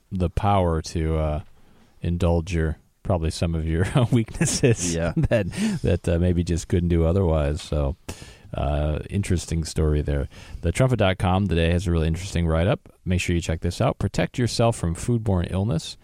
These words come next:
Speaker 1: from Jorg Mardian. He did a, uh, segment on this on the Trumpet Hour a while ago, and this is the write-up. "Food poisoning is awful, and it is more common than you think. Why does it happen, and what can you do about it?"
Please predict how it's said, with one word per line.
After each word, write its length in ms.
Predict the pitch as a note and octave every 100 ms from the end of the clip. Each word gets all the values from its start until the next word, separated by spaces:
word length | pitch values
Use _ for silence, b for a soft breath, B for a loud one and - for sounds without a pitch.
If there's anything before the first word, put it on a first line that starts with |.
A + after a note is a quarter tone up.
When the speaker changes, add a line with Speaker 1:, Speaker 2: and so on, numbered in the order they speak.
| B B B
Speaker 1:
from 200 | - F#2
Jorg 220 | F2 F#2 E2+
Mardian. 480 | E2+ E2+ G2 G#2+ F2+
He 80 |
did 200 | E2 F2
a, 200 | E2+ D#2+
uh, 200 | D2+ D2+
segment 400 | - - A2+ F#2+ E2
on 100 | D#2
this 200 | D#2 D#2+
on 120 | D#2+
the 80 | D#2+
Trumpet 340 | - C3 D#2+
Hour 220 | D#2 D#2+
a 40 | D#2+
while 260 | D#2+ D#2
ago, 280 | E2 E2+ E2+
and 120 | E2
this 160 | D#2 -
is 140 | D2
the 120 | - D2+
write-up. 360 | C#2+ D#2 G2 - B B B B B B
"Food 240 | - D#3+ D3+
poisoning 440 | D3+ C3+ A2+ A2+
is 100 | F#2
awful, 460 | G#2 C3 - G#3+ -
and 320 | G2+ G2 D2+
it 120 | G#2
is 120 | G2+
more 200 | G#2+ G2
common 420 | - G#2+ B2+ F2 E2
than 180 | E2+
you 160 | D#2+ C3+
think. 520 | - - - - - -
Why 220 | - F#2+
does 160 | F#2+
it 80 | E2+
happen, 340 | F2 F2+ F2+ D#2+
and 160 | D2+
what 180 | D#2+ -
can 140 | -
you 80 | E2+
do 200 | D#2 F2+
about 260 | D#2+ D2+ D2
it?" 140 | D2